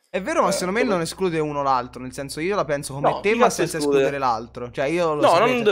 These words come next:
Speaker 2: non
Speaker 1: ormai
Speaker 2: escludo,
Speaker 1: sapete
Speaker 2: non
Speaker 1: la mia
Speaker 2: escludo.
Speaker 1: vita, ora a parte c'è la pandemia, facciamo finta che, che è il duemiladiciannove. Eh, cioè la mia vita è l-, l-, la
Speaker 2: Mm.
Speaker 1: nerdaggine e il movidaro.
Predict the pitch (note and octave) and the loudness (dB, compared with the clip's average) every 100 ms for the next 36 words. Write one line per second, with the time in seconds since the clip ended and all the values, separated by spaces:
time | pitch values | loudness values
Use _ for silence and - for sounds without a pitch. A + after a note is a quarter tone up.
0 | D#3 G#3+ F3+ G#3 G3+ D#3+ F3+ F3+ F3 E3 | 4 4 4 2 2 2 2 0 0 0
1 | E3 D#3 F3 F3 E3+ D3+ D3 C#3 D3 C3+ | -2 -2 -4 -2 2 2 2 0 -2 -2
2 | C#3+ D3+ D3+ C#3 C3+ C3+ C3 B2+ A#2 B2 | -4 -6 -8 -6 -6 -8 -8 -10 -12 -12
3 | D#3+ E3+ D#3+ D#3+ D3 C#3+ D3 C#3 C#3+ C#3+ | -12 -10 -10 -10 -12 -6 -6 -4 -4 -4
4 | C#3 C3+ C#3 C3 A#2 A#2 A2+ _ _ _ | -4 -4 -6 -6 -6 -8 -10 _ _ _
5 | _ - B2+ C3+ C3 B2+ B2 A#2+ F#2+ - | _ -6 0 2 2 0 0 -2 -6 -8
6 | C3+ D#3 D3+ D3+ D#3 D3 C3+ C#3+ C#3 D3+ | -6 -4 -4 -4 -2 -2 0 -2 -4 -6
7 | C#3+ C#3+ D3 D#3+ E3+ D3+ E3 D#3+ D#3 D#3 | -8 -8 -8 -6 -4 -2 -2 -2 0 0
8 | D#3+ C#3 D#3+ E3 E3 - C3+ C3+ C3 C3 | 0 -4 -6 -6 -6 -6 -8 -6 -6 -2
9 | C#3 A#2 A2+ | 0 0 -4